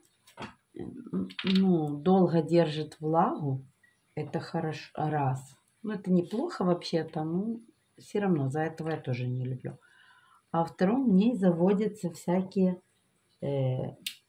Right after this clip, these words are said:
насекомые, белые эти прыгающие мошки, подуры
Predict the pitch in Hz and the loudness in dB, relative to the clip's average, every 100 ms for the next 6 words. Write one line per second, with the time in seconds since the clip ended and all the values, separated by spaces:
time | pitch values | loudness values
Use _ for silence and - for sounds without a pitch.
0 | _ _ _ _ _ - 185 185 - 185 | _ _ _ _ _ 0 2 2 0 -4
1 | 143 135 127 131 131 139 160 143 131 123 | -2 0 2 0 0 2 4 4 4 0
2 | 123 - 143 135 131 120 - 139 139 135 | -6 -4 0 2 4 2 -2 0 0 0
3 | 131 - - - - _ _ _ _ _ | -2 -6 -16 -20 -20 _ _ _ _ _
4 | _ _ 170 147 143 180 202 127 117 | _ _ -2 0 0 2 2 0 -4